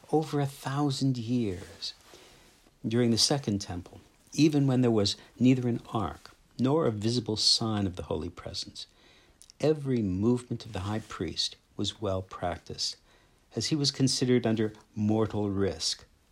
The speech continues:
should he have an impure thought. It's the same warning that Moshe gives to Aaron in the tabernacle as we open Leviticus sixteen. So that he will not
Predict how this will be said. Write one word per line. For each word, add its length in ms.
should 200
he 100
have 220
an 60
impure 520
thought. 380
It's 260
the 120
same 380
warning 400
that 180
Moshe 420
gives 220
to 260
Aaron 280
in 100
the 60
tabernacle 800
as 140
we 100
open 280
Leviticus 480
sixteen. 760
So 160
that 280
he 200
will 260
not 300